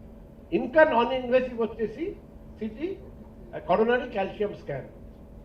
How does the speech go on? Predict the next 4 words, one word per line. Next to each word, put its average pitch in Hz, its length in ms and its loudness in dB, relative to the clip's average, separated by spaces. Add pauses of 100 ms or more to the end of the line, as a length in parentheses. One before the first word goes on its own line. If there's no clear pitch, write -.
(240)
కాల్షియం 190 400 8
రిక్వెస్ట్ 233 560 2
చేస్తున్నాం, 208 540 0
వీలువైతే 214 680 4